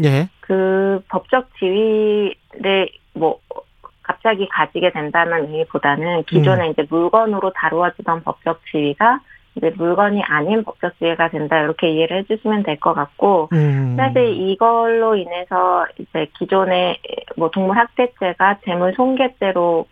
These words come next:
Speaker 2: 같이 기소가 되었었던 뭐 이런 것들이
Speaker 1: 예.
Speaker 2: 이제는 재물로 다루어지는 어떤 법률의 적용 대상에서는 좀 제외된다, 이렇게 생각하시면 될 것 같습니다.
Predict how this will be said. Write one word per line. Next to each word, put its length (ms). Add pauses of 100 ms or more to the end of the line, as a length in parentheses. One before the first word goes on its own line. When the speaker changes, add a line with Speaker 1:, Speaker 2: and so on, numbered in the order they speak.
Speaker 2:
같이 300
기소가 460
되었었던 800
뭐 180
이런 480
것들이 840 (100)
Speaker 1:
예. 220
Speaker 2:
이제는 420
재물로 520
다루어지는 1000 (340)
어떤 580
법률의 500 (100)
적용 280
대상에서는 720
좀 160 (100)
제외된다, 680 (760)
이렇게 280
생각하시면 500
될 120
것 200
같습니다. 380